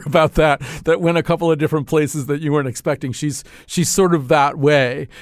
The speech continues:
But I think, you know, the, the letter that you write about her, uh, to your father i-, is fascinating. A-, and obviously you're thinking of her and thinking about Gilead, her imaginary republic, uh, so to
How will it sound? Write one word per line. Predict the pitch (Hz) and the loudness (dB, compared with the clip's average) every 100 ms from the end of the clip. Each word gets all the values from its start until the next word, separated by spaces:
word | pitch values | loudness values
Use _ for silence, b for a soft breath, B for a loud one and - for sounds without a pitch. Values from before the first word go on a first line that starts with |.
| B | B
But | 208 214 | 0 2
I | 185 | 2
think, | 185 294 - | 2 0 0
you | 202 | 2
know, | 196 175 151 | 4 4 2
the, | 151 185 156 175 | -2 -4 0 0
the | 160 151 | 2 2
letter | 151 160 175 170 | 4 4 4 2
that | 143 139 | 0 0
you | 135 | 0
write | 143 139 127 | 2 2 0
about | 113 131 139 - | -2 2 2 0
her, | 120 127 135 117 b b b | -2 -4 -8 -10 b b b
uh, | 139 127 | -2 -2
to | - | 0
your | 139 117 | -2 0
father | 131 127 127 135 160 | -2 -2 -2 -4 -4
i-, | |
is | 170 165 156 | -2 -2 -4
fascinating. | - 160 147 - 135 117 113 117 127 - | -4 -2 -2 -2 -2 -2 -2 -4 -6 -6
A-, | 151 143 147 | -6 -4 -2
and | 147 135 139 139 - b b | 0 0 -2 -4 -10 b b
obviously | 160 202 196 160 156 135 | 0 2 4 2 0 0
you're | 127 | 0
thinking | 120 190 170 160 143 143 143 | -2 0 0 0 -2 -2 -4
of | 123 117 | -6 -8
her | - 185 170 160 151 - B B | -4 0 2 2 -2 -8 B B
and | 131 123 | -6 -2
thinking | 160 135 143 139 | -4 -2 -4 -4
about | 135 110 127 123 - b b 131 | -4 -4 -2 -2 -4 b b -2
Gilead, | 139 165 147 139 131 131 110 | 2 4 4 4 2 0 -2
her | 135 113 | -4 -2
imaginary | 117 120 131 131 127 120 120 120 B B B | -2 -2 -2 -2 -2 -2 -4 -8 B B B
republic, | 120 123 - 147 131 131 - | -4 -2 0 0 2 0 -2
uh, | 156 233 139 120 | -8 -4 -2 -2
so | - | 0
to | - | 0